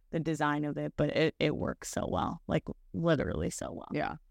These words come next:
Speaker 2: Yeah, definitely travel friendly.
Speaker 1: Yeah,
Speaker 2: I'd agree with
Speaker 1: for
Speaker 2: that.
Speaker 1: sure.
Speaker 2: I know you totally told me that that's what you were picking too, and I completely forgot until you said it, and I was like, "Oh, yeah." <laughs> Um, my favorite product pick is actually, I can't get it out of my head,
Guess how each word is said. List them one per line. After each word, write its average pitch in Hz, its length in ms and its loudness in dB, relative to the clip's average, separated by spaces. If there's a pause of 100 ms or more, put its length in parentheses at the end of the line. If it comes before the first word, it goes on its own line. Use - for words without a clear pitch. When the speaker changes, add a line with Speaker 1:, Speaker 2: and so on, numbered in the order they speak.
(200)
Speaker 2:
Yeah, 160 340 4
definitely 196 400 4
travel 147 340 2
friendly. 92 360 0
Speaker 1:
Yeah, 156 180 2
Speaker 2:
I'd 156 80 4
agree 143 200 -2
with - 80 -4
Speaker 1:
for 180 80 -2
Speaker 2:
that. - 200 0
Speaker 1:
sure. - 180 -12 (600)
Speaker 2:
I 180 80 4
know 190 100 4
you 202 120 4
totally 208 380 4
told 165 200 2
me 160 120 2
that 143 120 2
that's - 280 -2
what 156 160 0
you 139 80 -2
were 139 100 0
picking 151 380 -2
too, 156 120 -2
and 110 100 -2
I 151 100 0
completely 156 400 2
forgot 147 340 2
until 160 180 -2
you 160 80 0
said 156 220 2
it, 156 40 2
and 160 120 0
I - 20 4
was 208 100 2
like, 220 180 -2
"Oh, 208 260 2
yeah." 185 440 -4 (380)
<laughs> 196 80 -2 (920)
Um, 208 360 6
my 302 420 6
favorite 254 320 4
product 196 380 2
pick 233 180 0
is 214 100 0
actually, 170 420 0
I 175 120 4
can't 185 300 -2
get 190 80 0
it 190 100 2
out 180 140 2
of 170 80 -2
my 156 140 0
head, 160 460 2